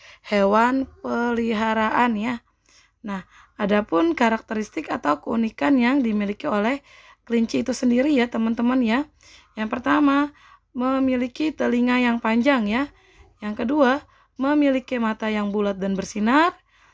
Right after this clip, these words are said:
Yang ketiga, memiliki bulu dengan warna yang berbeda-beda dan indah. Nah, yang keempat,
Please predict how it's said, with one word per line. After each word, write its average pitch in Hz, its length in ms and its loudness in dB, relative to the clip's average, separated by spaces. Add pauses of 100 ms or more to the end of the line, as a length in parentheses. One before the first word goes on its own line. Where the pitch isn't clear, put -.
(180)
Yang 220 200 -6
ketiga, 285 520 2
memiliki 262 1000 0 (400)
bulu 254 440 0
dengan 233 400 2
warna 220 440 0
yang 262 320 0 (440)
berbeda-beda 240 960 0
dan 220 400 -2
indah. 214 520 -2 (720)
Nah, 196 240 -6 (480)
yang 294 280 2
keempat, 254 600 0